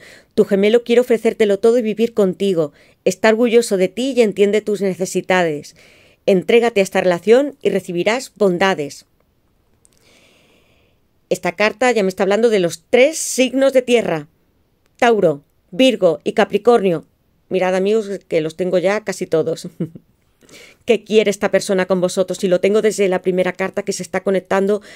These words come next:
a través de los sueños, que está despierto, que aquel primer encuentro que tuvo con vosotras y vosotros fue único, especial, os reconoció. No importa que le ponga el nombre de alma o llama gemela.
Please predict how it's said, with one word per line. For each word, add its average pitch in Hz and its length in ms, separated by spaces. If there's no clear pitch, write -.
a 202 100
través 190 300
de 214 80
los 180 120
sueños, 185 380
que 185 60
está 185 180
despierto, 196 640
que 220 100
aquel 202 280
primer 214 300
encuentro 202 360
que 190 80
tuvo 190 320
con 180 220
vosotras 202 480
y 196 60
vosotros 196 580
fue 220 280
único, 202 400
especial, 185 580
os 214 140
reconoció. 196 720
No 208 160
importa 220 480
que 214 100
le 190 120
ponga 202 280
el 185 100
nombre 175 420
de 202 120
alma 185 180
o 180 40
llama 175 220
gemela. 175 520